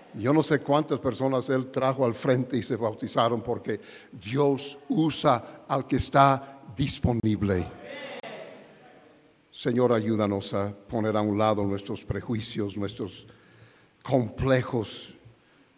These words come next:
nuestra flojera, nuestra indiferencia, y llevar la preciosa luz del evangelio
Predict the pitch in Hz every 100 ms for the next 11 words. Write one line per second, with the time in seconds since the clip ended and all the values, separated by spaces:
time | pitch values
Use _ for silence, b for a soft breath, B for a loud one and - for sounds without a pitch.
0 | _ - 113 117 131 110 - 127 107 131
1 | 135 120 110 104 - 123 113 117 110 110
2 | 120 107 117 113 - 101 90 - - -
3 | - _ _ _ _ _ _ _ _ _
4 | _ _ _ 101 104 107 123 117 117 120
5 | 107 127 117 117 113 110 117 110 113 117
6 | 110 107 101 95 95 87 90